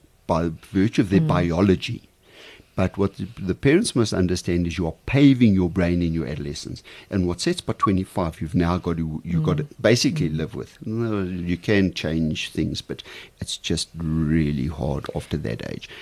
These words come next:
Speaker 1: So there's a fragility to things that you're putting into your body that cross into your brain, which makes you who you are.
Speaker 2: And I suppose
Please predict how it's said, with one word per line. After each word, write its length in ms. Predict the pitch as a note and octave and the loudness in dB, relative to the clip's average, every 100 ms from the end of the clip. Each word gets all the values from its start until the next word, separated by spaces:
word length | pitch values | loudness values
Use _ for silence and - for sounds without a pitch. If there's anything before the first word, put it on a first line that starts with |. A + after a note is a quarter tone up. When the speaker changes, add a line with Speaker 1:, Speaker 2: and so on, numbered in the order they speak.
| - | -20
Speaker 1:
So 200 | - G2+ | -4 0
there's 200 | F2+ F#2+ | 4 4
a 60 | F#2+ | 2
fragility 800 | - F2+ D#2+ G#2 G#2+ A#2+ - F2 | 0 -6 0 4 6 4 2 -4
to 180 | - E2 | -4 -8
things 540 | - E2 E2 E2 - | -2 0 2 0 -2
that 260 | E2 D#2 - | -4 -4 -6
you're 60 | |
putting 340 | - F2 E2 - | -6 0 0 2
into 260 | G#2 F#2 - | 2 2 2
your 100 | E2+ | -2
body 280 | E2+ D#2+ D#2+ | 0 -2 -2
that 220 | D#2+ D2 | -6 -6
cross 260 | - D#2+ D#2+ | -6 -6 -4
into 240 | D#2+ - | -6 -4
your 140 | D#2 | -4
brain, 440 | D#2 E2+ D2 - G#2+ - - - - | -2 -2 -2 -4 -6 -12 -20 -16 -6
which 300 | D#2+ - - - | -6 -6 -12 -4
makes 280 | D2+ C#2+ - | -2 0 -2
you 60 | - | -4
who 100 | D2 | -4
you 220 | D2+ A1+ | -4 -4
are. 160 | C#2 - _ _ _ - | -6 -8 _ _ _ -4
Speaker 2:
And 100 | A3+ | 0
I 60 | A#3 | 0
suppose 460 | - B3+ B3+ A#3+ | 0 4 4 4